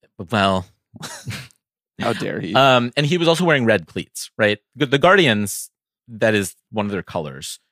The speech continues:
Speaker 1: And, um, the Guardians also don't have stupid rules about <laughs> your fucking hair. So <laughs> this man woke up in the morning in the clear, and on the broadcast, when the camera cut to him,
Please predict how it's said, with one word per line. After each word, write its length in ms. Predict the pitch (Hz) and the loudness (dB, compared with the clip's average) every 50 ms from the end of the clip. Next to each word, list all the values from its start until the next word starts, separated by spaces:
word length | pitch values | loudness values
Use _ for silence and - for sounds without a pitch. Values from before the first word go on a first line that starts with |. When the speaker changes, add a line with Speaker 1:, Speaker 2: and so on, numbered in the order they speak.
| _ _ - | _ _ -2
Speaker 1:
And, 240 | 101 95 92 92 90 | 0 0 2 2 2
um, 160 | 90 87 87 | 2 2 0
the 60 | 87 | 2
Guardians 360 | 85 98 98 98 98 90 80 | 2 4 4 4 2 0 -2
also 200 | 95 87 - 98 | -4 -4 -4 -4
don't 160 | 85 90 85 80 | -4 -4 -4 -4
have 120 | 92 82 - | -4 -6 -6
stupid 360 | - - 98 85 - 87 78 | -8 -8 -8 -8 -8 -8 -8
rules 340 | 80 82 82 85 82 82 87 | -4 -4 -2 -2 -2 -2 -4
about 340 | 78 73 85 76 73 73 - _ _ _ | -6 -4 -4 -4 -4 -8 -12 _ _ _
<laughs> 720 | - - - - - - - - - - - 127 127 - - 110 | -14 -12 -12 -12 -14 -16 -18 -20 -20 -12 -6 -4 -4 0 0 2
your 240 | 151 139 139 143 135 | 4 4 4 4 4
fucking 380 | - 131 135 117 - 117 101 | 4 2 0 2 2 0 0
hair. 480 | - - 120 110 87 87 80 69 76 78 - - _ _ - - - | 0 0 0 2 2 2 0 -2 -4 -8 -10 -14 _ _ -20 -16 -12
So 520 | - - - 123 113 113 101 90 87 90 - - - _ _ _ _ _ _ - - - - - | -4 0 2 4 6 6 4 4 2 0 -2 -6 -14 _ _ _ _ _ _ -16 -14 -14 -16 -20
<laughs> 800 | _ _ - - _ _ - _ _ _ - - - - - - | _ _ -20 -20 _ _ -20 _ _ _ -20 -18 -16 -14 -2 0
this 140 | 185 214 208 | 0 2 4
man 260 | 269 294 285 254 196 | 4 6 6 6 4
woke 240 | 165 175 208 190 - | 4 4 4 6 4
up 160 | 196 180 - | 2 2 2
in 60 | 180 | 0
the 60 | 151 139 | 0 2
morning 400 | 135 131 127 123 113 110 104 - _ _ _ _ _ | 2 2 2 2 2 0 -2 -6 _ _ _ _ _
in 160 | 143 156 170 | 0 2 2
the 80 | 170 165 | 0 -2
clear, 640 | - - - 202 214 170 104 92 90 87 110 - _ _ _ _ _ _ - _ _ _ _ _ _ - | -2 -2 0 2 4 6 6 6 4 0 -2 -6 _ _ _ _ _ _ -20 _ _ _ _ _ _ 0
and 320 | 151 165 170 170 170 165 | 2 4 4 4 4 4
on 160 | 170 185 202 | 4 4 4
the 60 | 214 | 2
broadcast, 560 | 185 202 208 233 226 - 208 185 151 135 - - | 4 4 4 4 2 2 0 0 0 -2 -4 -6
when 280 | 104 113 131 147 160 | -4 -2 -2 -2 -2
the 60 | 165 | -4
camera 280 | - - 165 160 165 160 | -4 -4 -2 -2 0 0
cut 220 | - - - - | 0 0 -2 -2
to 60 | - 131 | -2 -2
him, 340 | 110 95 90 92 92 92 | -2 0 0 -2 -4 -6